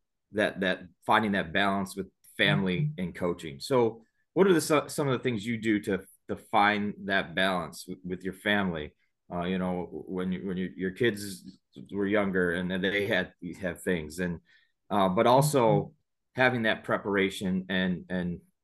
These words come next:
Speaker 1: that high expectations and playing at a high level with your program.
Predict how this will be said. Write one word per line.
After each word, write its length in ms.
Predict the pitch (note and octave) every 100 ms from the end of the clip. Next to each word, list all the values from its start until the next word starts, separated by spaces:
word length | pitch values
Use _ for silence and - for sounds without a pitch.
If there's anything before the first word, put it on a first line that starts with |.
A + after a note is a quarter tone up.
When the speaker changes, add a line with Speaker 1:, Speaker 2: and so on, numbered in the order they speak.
| _
Speaker 1:
that 180 | F#2 F#2
high 720 | - A2+ G2 F#2 F2+ F2 - _
expectations 1080 | G2+ - G2+ F2+ - F#2+ F#2+ G2 F2+ E2 - _ _ -
and 100 | F#2+
playing 200 | A#2 G2+
at 100 | F#2
a 40 |
high 180 | F#2+ F2+
level 300 | F2 F2 E2
with 160 | E2 D#2+
your 100 | D2
program. 380 | E2 D2 C#2